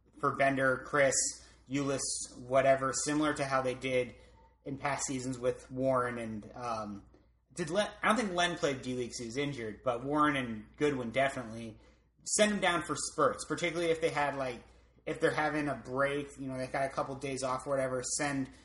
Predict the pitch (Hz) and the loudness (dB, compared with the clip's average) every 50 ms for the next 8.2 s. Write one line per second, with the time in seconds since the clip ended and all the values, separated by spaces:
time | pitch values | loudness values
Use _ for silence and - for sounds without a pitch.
0 | - - _ _ _ _ _ _ - - 165 160 156 156 156 151 151 147 143 143 | -20 -20 _ _ _ _ _ _ -2 2 2 2 4 2 2 2 2 2 2 2
1 | 139 135 147 139 131 123 120 135 139 139 139 143 139 135 131 127 123 - - 127 | 0 -2 -4 -4 -4 -6 -6 -6 -6 -4 -4 -4 -4 -4 -6 -6 -8 -12 -8 -4
2 | 147 143 139 135 135 - 151 139 143 135 135 131 135 135 135 135 131 - - 143 | -2 0 0 0 -2 -2 -4 -2 -2 0 2 2 2 2 0 -2 -2 0 -2 -2
3 | 131 131 127 127 131 131 131 127 131 131 131 127 120 117 - - - _ _ _ | -2 -4 -4 -4 -4 -4 -4 -4 -4 -4 -4 -6 -8 -12 -16 -20 -20 _ _ _
4 | _ _ _ _ _ _ - 147 139 139 139 131 127 151 151 147 143 143 135 151 | _ _ _ _ _ _ -2 0 2 2 2 0 0 0 0 0 0 2 2 2
5 | 147 139 135 131 139 139 - - 139 123 120 127 131 131 135 131 - 143 127 123 | 4 4 2 0 -2 -4 -2 -2 -2 0 2 2 2 2 2 0 -2 -2 -2 -2
6 | - 117 107 - 139 120 117 - - 120 117 113 110 104 - 127 120 120 120 117 | -2 -6 -6 -4 -4 -4 -4 -6 -8 -8 -8 -8 -10 -10 -10 -10 -10 -8 -10 -10
7 | 120 127 117 - - - - - 127 123 127 120 120 127 127 123 120 123 123 117 | -10 -12 -12 -14 -18 -16 -14 -10 -10 -8 -8 -8 -6 -6 -6 -4 -4 -4 -4 -6
8 | 113 113 - 143 | -8 -10 -10 -10